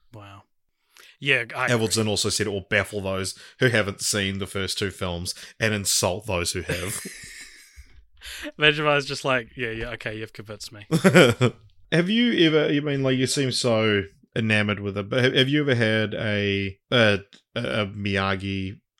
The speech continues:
Speaker 2: Daniel-like relationship?
Speaker 1: Mm, I was thinking about this recently, that I've always had, like, in every job I've had, I've had, like,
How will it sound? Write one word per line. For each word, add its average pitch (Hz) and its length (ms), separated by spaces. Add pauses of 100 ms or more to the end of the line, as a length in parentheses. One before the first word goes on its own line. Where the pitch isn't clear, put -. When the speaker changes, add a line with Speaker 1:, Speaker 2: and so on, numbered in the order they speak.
(120)
Speaker 2:
Daniel-like 95 1080
relationship? 104 720
Speaker 1:
Mm, 175 680 (520)
I 208 60
was 240 120
thinking 311 200
about 339 160
this 226 160
recently, 196 540
that 170 180
I've 165 160
always 185 260
had, 208 180
like, 151 340 (180)
in 196 160
every 214 380
job 170 420
I've 143 180
had, 127 440 (380)
I've 156 180
had, 156 220
like, 139 360